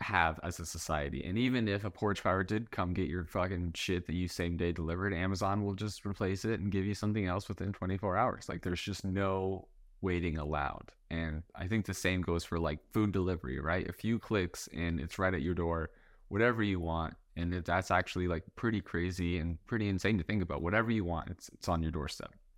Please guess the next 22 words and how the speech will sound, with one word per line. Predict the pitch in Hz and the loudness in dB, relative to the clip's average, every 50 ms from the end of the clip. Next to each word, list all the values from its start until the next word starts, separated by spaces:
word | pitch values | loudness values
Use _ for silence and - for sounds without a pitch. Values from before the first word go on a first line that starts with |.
| - - | -10 -2
And | - 107 | 2 2
I | 117 | 4
think | 135 135 127 - | 4 2 0 -2
the | - | -2
same | - - 117 113 110 | 0 2 4 4 4
thing | 98 117 107 101 | 4 4 4 4
goes | 95 95 98 92 - | 4 2 2 0 -2
for, | - - 95 92 92 90 85 | -2 -2 0 0 0 0 -2
for | - - 95 | -4 -4 -4
social | 92 - 95 90 - - 90 | -2 0 -2 -2 -2 -2 0
media | 90 98 104 101 80 69 65 | 2 2 2 2 0 0 -2
as | 71 - - | -4 -4 -2
well. | 87 90 80 | 0 0 0
I | 73 76 | 0 -2
think | - - 82 - | -2 -4 -4 -4
society | - - 87 - - - 80 85 87 85 85 82 | -4 -6 -6 -2 2 4 4 4 4 4 2 2
just | - 85 82 - - | 0 -2 -4 -2 -2
needs | 87 87 87 82 - | 0 0 0 -2 -2
this | - - 82 82 - - - | -4 -6 -6 -4 -6 -8 -6
instant | - 98 107 104 92 - - 98 87 | -4 -2 -2 -2 -2 0 0 0 0
gratification | - 90 87 87 90 - - 85 - - 90 87 87 - - 85 85 87 85 82 - | 2 2 2 2 0 -2 -4 -2 0 0 2 2 0 0 -2 -2 -2 -2 -2 -4 -4
of | - 80 82 80 80 80 82 - - - | -2 -2 0 0 -2 -4 -8 -12 -18 -20